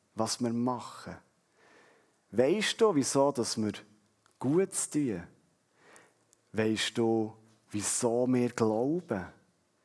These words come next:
Weisst du, wieso wir uns jeden Sonntagmorgen hier treffen?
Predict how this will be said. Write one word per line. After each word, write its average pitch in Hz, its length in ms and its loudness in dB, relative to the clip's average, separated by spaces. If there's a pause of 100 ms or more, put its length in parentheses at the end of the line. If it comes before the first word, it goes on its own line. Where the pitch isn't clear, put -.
(960)
Weisst 123 560 4
du, 135 220 4
wieso 127 580 2
wir 151 180 4
uns 147 340 4
jeden 147 580 2
Sonntagmorgen 131 1300 0
hier 110 320 -4
treffen? 110 640 -6